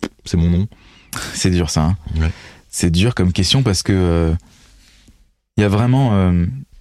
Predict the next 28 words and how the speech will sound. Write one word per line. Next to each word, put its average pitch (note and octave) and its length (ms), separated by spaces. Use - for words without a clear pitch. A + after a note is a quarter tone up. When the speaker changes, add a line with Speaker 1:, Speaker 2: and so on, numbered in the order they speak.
Speaker 2:
il - 80
y G2 40
a G2+ 60
vraiment B2 280
trois D#3 280
choses C3+ 440
qui, - 100
depuis A2 280
toujours, C3 680
ont G2+ 180
été A#2 280
mes, F#2+ 340
mes F#2 160
leitmotifs, G#2 600
ont F#2+ 80
été F#2 180
mes F#2+ 120
moteurs. G2 420
C'était, F2+ 360
euh, E2+ 260
faire C3+ 220
des A2+ 100
prods A2 220
électro G#2 500
dans G2 120
mon G2+ 80
studio. F2+ 380
Speaker 1:
Ouais. F2+ 120